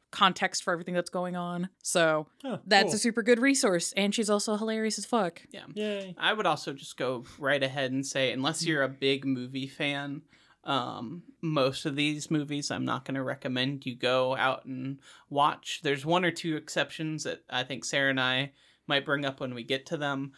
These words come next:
Speaker 3: but for the most part, uh, most of these are movies that you can skip, most likely, unless you're just
Speaker 2: Yeah.
Speaker 3: really into, like, horror movies, honestly. If you're just like, "I, if I haven't seen it,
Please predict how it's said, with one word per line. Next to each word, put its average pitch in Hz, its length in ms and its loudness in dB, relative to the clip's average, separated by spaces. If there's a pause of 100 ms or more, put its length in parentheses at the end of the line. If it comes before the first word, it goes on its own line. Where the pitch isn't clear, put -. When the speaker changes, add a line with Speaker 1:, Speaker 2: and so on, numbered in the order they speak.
(180)
Speaker 3:
but - 140 -8
for 151 100 -4
the 147 80 -2
most 143 220 0
part, 151 360 -2
uh, 131 160 -2
most 135 260 -4
of - 60 -8
these 139 160 -2
are 131 60 0
movies 131 400 -2
that - 140 -4
you 117 140 -8
can 117 220 -12
skip, - 380 -6 (160)
most 117 240 -4
likely, 143 340 0
unless 135 300 0
you're 139 100 -2
just 120 220 -2
Speaker 2:
Yeah. - 60 -20 (320)
Speaker 3:
really 139 500 2
into, 131 240 -2
like, 127 380 -4 (1000)
horror 123 300 -2
movies, 123 380 -6
honestly. 131 420 0
If 139 80 0
you're 147 180 2
just 135 220 -8
like, 135 180 2 (280)
"I, 147 180 4
if 165 100 0
I 190 100 8
haven't 202 160 4
seen 240 220 -2
it, 196 200 -4